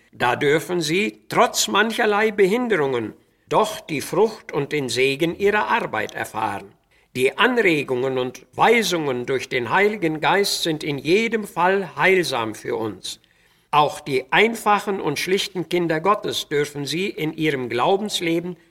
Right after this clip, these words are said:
erfahren. Wir alle sollten es deshalb lernen, auf diese Anregungen zu achten und mit David zu beten: "Dein guter Geist führe mich auf ebener Bahn." Und viertens,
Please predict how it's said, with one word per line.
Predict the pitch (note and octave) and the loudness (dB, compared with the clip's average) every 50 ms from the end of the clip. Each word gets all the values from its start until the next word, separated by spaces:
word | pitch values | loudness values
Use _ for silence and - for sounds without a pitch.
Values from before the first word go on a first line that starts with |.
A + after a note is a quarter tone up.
| _ _ | _ _
erfahren. | D#3+ E3 D#3 - - D3+ C#3 A2+ A2 G#2+ G#2 A2 - _ _ _ _ _ _ _ | -4 -4 -2 -2 -2 -2 -2 -2 -4 -6 -10 -16 -20 _ _ _ _ _ _ _
Wir | - A#2 D#3 F3 F3 - - | -4 2 4 4 4 4 4
alle | F#3 A3 A#3 A#3 G#3 | 4 4 6 4 4
sollten | E3 D3+ D3+ D3+ D3 - - D3+ D3+ D#3 - | 2 2 0 0 0 0 -4 -6 -6 -6 -4
es | - C#3+ C3+ - - | -4 -4 -2 -2 0
deshalb | - F3 F3 - - C#3+ C#3 B2+ - C3+ | 0 0 0 0 -2 -4 -4 -4 -4 0
lernen, | B2+ B2+ B2+ A#2+ B2 C#3+ D#3+ F#3+ A3+ A#3+ - _ _ _ _ _ _ _ _ _ | 2 2 4 4 2 0 -2 -4 -4 -6 -10 _ _ _ _ _ _ _ _ _
auf | B2 B2+ B2 - - | -4 -4 -4 -4 -6
diese | - C#3 B2+ A#2+ B2+ A#2+ - - | -8 -8 -4 -2 -2 -2 -2 -2
Anregungen | D3 D#3+ E3 D#3+ D#3+ E3 E3 F3 F3 F#3+ F#3+ F#3+ G3 F#3+ F#3 | -2 0 0 0 2 2 2 2 2 2 2 4 2 0 0
zu | - - - - - | -2 -4 -4 -4 -2
achten | A#2+ A#2 A2+ - - - _ - D#3+ E3 | -2 -4 -4 -4 -8 -10 _ -6 -4 -2
und | - C#3+ C3 - - | -2 -4 -4 -4 -6
mit | A#2+ A#2 - _ | -6 -6 -6 _
David | A2 A2 A2 A2+ - - D#3 - - | 0 0 0 0 -2 -4 -8 -8 -6
zu | - D#3+ D#3 | -6 -6 -6
beten: | D3+ - C3 C3+ C3 - - D#3 C#3+ C#3 - _ _ _ _ _ _ _ _ _ | -4 -4 -4 -4 -4 -4 -6 -6 -6 -6 -10 _ _ _ _ _ _ _ _ _
"Dein | C#3 D3+ E3+ G3 A3 A3 G#3+ A3 G3 | 0 2 4 4 4 2 0 -2 0
guter | G3 F#3 G3+ G3 G3 G3 F#3+ F#3+ | 0 0 0 2 0 0 -2 0
Geist | - D#3+ D#3+ D3+ D#3+ E3 D#3+ - - - - - | 0 0 2 4 2 2 0 -2 -6 -8 -10 -12
führe | - - - F#3 F#3+ F#3+ G3 G3+ F#3 | -16 -8 -4 -2 0 0 2 0 0
mich | F3 F3 F3 F3+ - - - _ _ | -2 -2 -4 -6 -6 -10 -16 _ _
auf | - A#2 A#2 A2+ - - - _ _ | -2 -2 -2 -2 -4 -10 -18 _ _
ebener | D3+ C#3+ C#3 C3+ C#3 D#3 D#3+ D#3+ E3+ E3+ E3+ | 0 0 0 0 -2 -4 -4 -2 -2 -2 -2
Bahn." | D#3+ D#3+ B2 G2+ G2 A2+ - - _ _ _ _ _ _ _ _ _ _ _ _ | -4 -4 -6 -6 -8 -12 -16 -20 _ _ _ _ _ _ _ _ _ _ _ _
Und | - E3+ F3+ F3 - | 0 2 2 2 -2
viertens, | - - B3 A#3+ G3+ - - - E2+ C#2 - - - - | -4 -4 0 2 2 2 0 -6 -14 -12 -10 -10 -10 -10